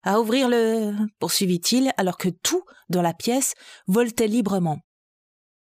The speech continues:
Ils commençaient eux aussi à être soulevés du sol. Le système de gravité artificielle n'était plus en mesure de compenser l'immense force centrifuge qui était générée.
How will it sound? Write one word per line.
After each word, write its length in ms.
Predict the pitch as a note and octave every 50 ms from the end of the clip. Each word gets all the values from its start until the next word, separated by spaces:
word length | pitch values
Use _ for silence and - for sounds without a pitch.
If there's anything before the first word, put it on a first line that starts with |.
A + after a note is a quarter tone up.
| _ -
Ils 120 | - A3+ G#3
commençaient 420 | - B3 B3+ B3+ - - - - -
eux 40 | C#4+
aussi 320 | C#4+ B3+ G#3 - - C#4
à 60 | C#4 B3
être 180 | - - G3
soulevés 320 | F3+ - - G#3 F#3+ G#3+ F3+
du 120 | F3 F3
sol. 380 | - - - E3 D#3 D#3 D#3+ - _ _ _ _ _ _ _ _ _ _
Le 160 | - A3 A3 G3
système 420 | - - G3+ G3 - - A#3+ G#3
de 100 | F3+ F#3
gravité 400 | F3 - G3 F#3+ G#3 G3 - G#3
artificielle 640 | F#3 E3+ - - G3 - G#3 G3 - - C4 C#4 C4+
n'était 200 | B3+ G#3 - G3+
plus 200 | - B3+ G#3+ G#3
en 40 | G3
mesure 280 | G3+ G3+ G3+ C4 B3
de 60 | G#3
compenser 480 | G3 - G#3 G3 F#3 G#3 G3 - G#3 G#3
l'immense 400 | G#3 A3+ A#3+ B3+ D4+ E4+ - -
force 200 | - A#3+ A3+ -
centrifuge 640 | - A3 G#3+ - A3 G#3 - - A#3+ C4 C4 A3+ -
qui 100 | - G#3+
était 200 | G#3 G#3 G#3 G3
générée. 440 | F3+ F#3+ F3+ F3+ F3 D#3+ D#3+ D#3